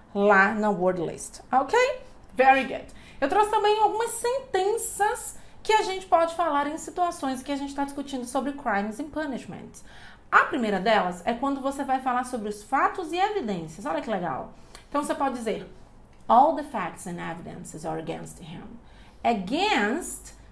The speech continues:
significa contra. Então, todos os fatos e evidências estão contra ele. É, é isso aqui que tá nessa frase.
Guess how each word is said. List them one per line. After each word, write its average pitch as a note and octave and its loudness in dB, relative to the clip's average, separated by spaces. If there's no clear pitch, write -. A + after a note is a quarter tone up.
significa D4 -2
contra. C4 -2
Então, C#4 2
todos G4+ 2
os D4+ -6
fatos C#4 0
e A3 -2
evidências A3 -2
estão C#4+ -4
contra G4+ -6
ele. F3+ 0
É, G#3+ 0
é A#3+ -2
isso B3 -8
aqui F4 -8
que F4+ -16
tá A4+ -8
nessa A4 -8
frase. E3 -8